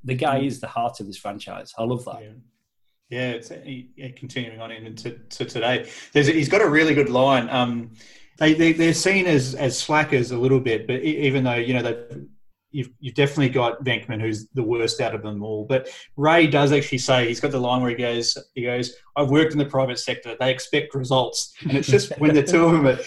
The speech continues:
Speaker 2: are sitting
Speaker 1: <laughs> Yeah, yeah.
Speaker 2: out the front of the library,
Speaker 1: Right.
Speaker 2: drinking, drinking whiskey or whatever it is. And you just hear that and you're like, um, obviously he, he's a smart man and he's an accomplished man, but he,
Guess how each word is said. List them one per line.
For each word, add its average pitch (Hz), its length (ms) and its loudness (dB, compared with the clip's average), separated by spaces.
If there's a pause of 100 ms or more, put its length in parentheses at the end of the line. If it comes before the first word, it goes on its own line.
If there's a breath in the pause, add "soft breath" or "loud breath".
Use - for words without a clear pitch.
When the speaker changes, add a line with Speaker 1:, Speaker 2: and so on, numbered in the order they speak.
(160)
Speaker 2:
are 135 60 2
sitting - 300 6
Speaker 1:
<laughs> 127 80 6
Yeah, 123 60 2
yeah. 123 80 4
Speaker 2:
out - 60 4
the 160 100 0
front 147 240 4
of 135 80 4
the 131 80 6
library, 127 400 6
Speaker 1:
Right. - 100 -12 (160 loud breath)
Speaker 2:
drinking, 147 360 2
drinking 139 300 2
whiskey 135 320 0
or 117 120 0
whatever 117 280 -2
it 107 80 -2
is. - 240 -2 (440 soft breath)
And 131 120 2
you 151 80 4
just 147 160 0
hear 139 220 4
that 117 240 0
and 113 80 -10
you're 120 120 -6
like, 120 180 -6 (340)
um, 131 140 -8 (260)
obviously 156 360 -2
he, 123 280 -4 (480)
he's 127 140 -12
a 113 60 -12
smart 135 360 -2
man 123 200 -2
and 117 100 -10
he's 113 120 -8
an 110 100 -8
accomplished 127 460 -6
man, 123 200 -6
but 117 100 -8
he, 117 160 -6